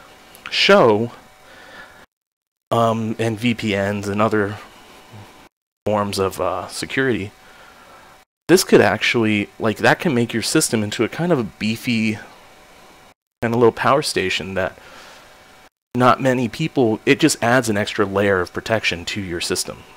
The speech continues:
essentially. So not as many people will be able to just jump in and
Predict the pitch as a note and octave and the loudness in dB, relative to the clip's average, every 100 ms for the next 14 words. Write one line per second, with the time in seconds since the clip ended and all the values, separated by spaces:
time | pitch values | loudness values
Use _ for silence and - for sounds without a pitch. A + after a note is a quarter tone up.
0 | - - - - - F#2 E2 - C#2+ D#2+ | -20 -20 -20 -12 -8 -6 -6 -6 -6 -8
1 | - - - - - - - A#2 A2 C3 | -16 -20 -20 -20 -20 -14 2 4 6 6
2 | C#3+ A#2+ A2+ G#2+ G#2 G2 G2+ F#2+ G2 G2 | 6 2 0 -2 -4 -2 -2 0 -2 -2
3 | F#2+ - F#2+ F2+ F#2 G2 - - G2 G2 | -4 -4 -6 -6 -6 -6 -4 -2 -2 -2
4 | F#2+ F#2+ F#2+ - F#2 F2+ F2 E2+ | -4 -4 -8 -8 -8 -6 -8 -12